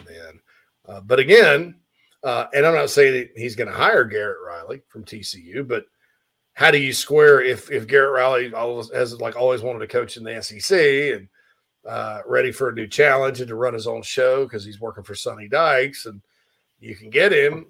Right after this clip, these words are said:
I mean, how, how do you square that with him going to the playoff?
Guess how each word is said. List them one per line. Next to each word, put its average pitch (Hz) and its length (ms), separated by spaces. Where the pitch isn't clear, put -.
I 110 40
mean, - 100
how, - 100
how - 220
do 170 80
you 151 180
square 147 460
that 143 280
with - 120
him 127 180
going 123 220
to - 60
the - 60
playoff? - 380